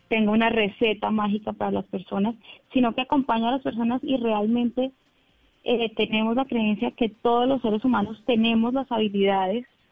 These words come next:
de resolver nuestros problemas o nuestras debilidades, o en esos momentos que estamos como confundidos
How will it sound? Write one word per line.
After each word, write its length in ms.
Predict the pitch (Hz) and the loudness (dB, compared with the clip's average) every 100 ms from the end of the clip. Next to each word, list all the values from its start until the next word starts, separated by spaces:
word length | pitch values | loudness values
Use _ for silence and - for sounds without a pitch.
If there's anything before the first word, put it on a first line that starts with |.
| _ _ | _ _
de 120 | 226 | 0
resolver 600 | 220 214 208 196 190 202 | 2 0 0 0 2 2
nuestros 500 | 208 226 - 247 208 | 0 -4 -2 -2 -2
problemas 640 | - 202 202 220 214 214 220 | -2 0 2 2 2 2 0
o 100 | 220 | 0
nuestras 360 | 214 208 202 | 0 -2 -2
debilidades, 880 | 196 196 190 202 214 214 208 202 214 - - - _ | 0 2 2 4 4 2 2 0 -2 -8 -20 -20 _
o 80 | 214 | -2
en 80 | 220 | -2
esos 180 | 202 202 | -2 -2
momentos 420 | 226 214 208 208 | -2 -2 -4 -8
que 80 | - | -10
estamos 400 | - 208 202 202 | -6 -4 -4 -4
como 200 | 226 226 | 0 0
confundidos 920 | - 214 - 208 202 240 240 226 233 | 0 -4 0 0 2 2 4 2 0